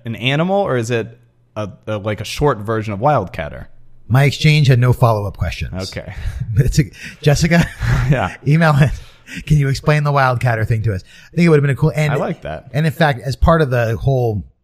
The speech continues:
Speaker 2: Reddit conversation, 'cause this kinda went on its own without me, people were kinda like, "Yeah, it would have been cool to be the Wildcatters. It would have been so different and u-, and unique." But obviously, it's obvious from Texan fans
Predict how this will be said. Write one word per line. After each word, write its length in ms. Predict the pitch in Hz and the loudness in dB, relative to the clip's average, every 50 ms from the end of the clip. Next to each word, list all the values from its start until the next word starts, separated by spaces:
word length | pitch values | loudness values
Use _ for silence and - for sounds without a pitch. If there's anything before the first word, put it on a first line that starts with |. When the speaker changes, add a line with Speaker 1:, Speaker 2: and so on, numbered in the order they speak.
| _ - | _ 0
Speaker 2:
Reddit 200 | 135 139 139 123 | 2 2 2 2
conversation, 560 | - 135 131 110 107 - 151 160 156 - 107 104 | 2 0 0 0 0 2 2 2 2 2 0 0
'cause 80 | 113 | 2
this 180 | 127 147 - - - _ - | 0 0 -2 -4 -10 _ 0
kinda 180 | - 131 117 | 0 2 2
went 200 | 110 113 127 120 104 | 2 0 -2 -2 -4
on 100 | 110 113 | -6 -6
its 140 | 107 - - | -6 -4 -2
own 160 | 131 123 107 | -2 -2 0
without 280 | 98 101 120 135 104 | 0 2 0 0 0
me, 220 | 82 76 73 73 - - | -4 -8 -12 -14 -12 -8
people 260 | - - - 120 110 | -4 -2 0 0 -2
were 140 | 107 113 104 | -2 -4 -4
kinda 180 | - 123 113 113 | -4 -4 -6 -6
like, 140 | 113 107 | -6 -4
"Yeah, 160 | 156 190 180 165 | -2 0 0 0
it 60 | 147 | 0
would 100 | 160 151 | 2 2
have 40 | 147 | 2
been 80 | 151 - | 2 2
cool 160 | - 147 143 | 2 2 2
to 60 | 131 | 2
be 60 | 135 | 2
the 80 | 123 120 | 0 0
Wildcatters. 640 | 120 120 117 123 117 - 127 117 117 113 117 113 - | 0 0 0 0 0 0 0 0 0 0 -2 -2 -2
It 40 | 120 | -4
would 80 | 113 | -4
have 60 | 113 104 | -4 -4
been 80 | 107 | -4
so 180 | - - 127 110 | -2 -2 -2 -2
different 520 | 92 78 101 107 - - 110 107 101 104 | -2 -4 -8 -8 -8 -8 -8 -8 -6 -6
and 160 | 101 92 90 | -6 -6 -6
u-, 260 | 95 92 90 95 113 - _ - 82 - - _ _ _ - 139 | -6 -6 -6 -8 -8 -10 _ -20 -20 -20 -20 _ _ _ -6 -4
and 120 | 147 139 | -2 -2
unique." 240 | 131 139 143 139 - | -2 -2 -2 -2 -2
But 120 | - 147 | -2 0
obviously, 580 | 160 151 147 147 135 123 - 135 131 127 110 - _ _ _ - | 0 0 0 -2 -4 -4 -4 -6 -6 -6 -6 -8 _ _ _ -10
it's 120 | 123 120 - | -8 -6 -2
obvious 380 | 135 151 160 156 165 160 147 | 2 2 2 2 2 0 0
from 160 | - 131 127 | 0 -2 -2
Texan 480 | - - 131 - - - 127 120 117 104 | 0 0 -2 -2 -2 -2 -2 -2 -2 -4
fans 640 | - - 123 110 98 90 80 76 73 76 - - | -2 -2 -4 -4 -4 -6 -10 -12 -14 -16 -16 -18